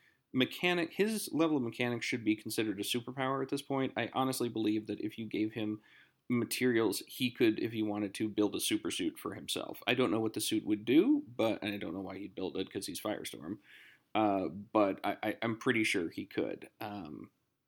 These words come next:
because they, like, completely fixed the ship. Uh, one of the things, they also find that there's a secret compartment, and I'll just run through that really quickly.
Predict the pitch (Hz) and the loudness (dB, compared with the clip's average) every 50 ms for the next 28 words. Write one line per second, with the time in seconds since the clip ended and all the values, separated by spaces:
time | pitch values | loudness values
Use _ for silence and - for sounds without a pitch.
0 | _ - 110 107 - 113 110 104 101 107 110 104 101 98 98 - 104 98 101 - | _ -6 -6 -2 0 0 0 0 0 2 2 4 4 2 2 -2 -2 -4 -4 -6
1 | - - - - 123 110 - - - - - - - - - 98 87 - - - | -10 -8 -2 -2 -2 -2 0 -2 -2 0 0 -2 -2 -2 -2 -6 -6 -6 -8 -8
2 | - 92 - - 78 - - _ _ - - - - - - _ - 95 95 92 | -8 -6 -6 -6 -6 -8 -10 _ _ -20 -20 -20 -20 -20 -16 _ -2 0 2 2
3 | 98 98 - - 123 127 127 123 120 117 110 - 117 113 107 107 - - - - | 2 0 0 2 4 4 4 4 2 0 0 0 0 0 0 0 -2 -4 -4 -6
4 | - - - 92 110 107 110 107 104 107 - 110 107 113 104 104 104 101 - 107 | -8 -8 -8 -6 -4 -2 0 0 0 -2 -2 -2 -2 -2 -2 -2 -2 -2 0 0
5 | 107 - 101 - - 101 - - - - - 104 - - 170 165 131 139 131 123 | 0 -2 -2 -4 -4 -4 -4 -6 -8 -8 -10 -8 -2 0 2 2 2 2 0 0
6 | 117 - - 101 101 101 101 95 - 107 - - - - 110 117 117 113 113 113 | -2 -4 -8 -10 -8 -8 -8 -8 -6 -6 -6 -8 -8 -8 -4 -2 -2 -2 -2 -2
7 | 110 104 101 92 90 80 90 - - - 104 98 - 90 92 98 | -2 -4 -4 -6 -8 -12 -14 -14 -12 -10 -10 -10 -10 -10 -12 -12